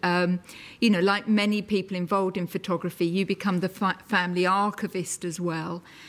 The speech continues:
And so when my mother died, relatively recently,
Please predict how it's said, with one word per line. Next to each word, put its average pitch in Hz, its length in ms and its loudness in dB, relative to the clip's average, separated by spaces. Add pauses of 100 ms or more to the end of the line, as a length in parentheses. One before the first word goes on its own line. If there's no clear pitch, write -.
(220)
And 185 200 0
so 190 180 2
when 226 160 2
my 208 200 2
mother 196 260 0
died, 180 400 0
relatively 240 760 -2
recently, 170 800 -2